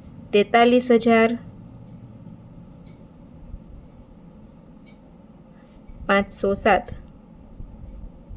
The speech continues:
સાત, બરાબર? ત્યાર પછી ત્રણ કરોડ ચાર લાખ પાંચ હજાર સાત.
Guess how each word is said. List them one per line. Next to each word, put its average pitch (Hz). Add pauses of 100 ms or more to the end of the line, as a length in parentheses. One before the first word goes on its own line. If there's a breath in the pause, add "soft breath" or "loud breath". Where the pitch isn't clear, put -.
(1600)
સાત, - (160)
બરાબર? 349 (540 loud breath)
ત્યાર 269
પછી 269
ત્રણ 247
કરોડ 247 (380)
ચાર 240
લાખ 226 (220)
પાંચ 240
હજાર 202 (120)
સાત. -